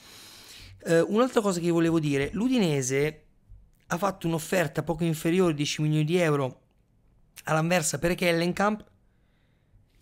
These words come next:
e un'offerta un milione al club appunto che detiene il, il co-, il, i diritti sportivi per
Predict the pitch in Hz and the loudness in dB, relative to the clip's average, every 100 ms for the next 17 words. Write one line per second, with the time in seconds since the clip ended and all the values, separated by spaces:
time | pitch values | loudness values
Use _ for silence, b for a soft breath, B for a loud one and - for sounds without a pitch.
0 | - 185 190 - 190 156 170 190 190 185 | -4 -2 0 -2 -6 -2 -2 -2 0 2
1 | 156 156 156 156 _ _ _ _ _ _ | 2 2 0 -4 _ _ _ _ _ _
2 | _ _ - 151 151 175 156 151 - 160 | _ _ -6 -6 -4 -4 -4 -6 -8 -6
3 | 151 143 143 170 160 147 143 147 143 143 | -4 -4 -4 -2 -2 0 -2 -4 -6 -6
4 | 143 139 - 156 147 147 143 139 - 151 | -6 -6 -4 -4 -4 -4 -8 -10 -10 -8
5 | 165 156 151 - 190 - 147 147 156 151 | -8 -8 -10 -8 -10 -8 -6 -4 -4 -4
6 | 147 | -4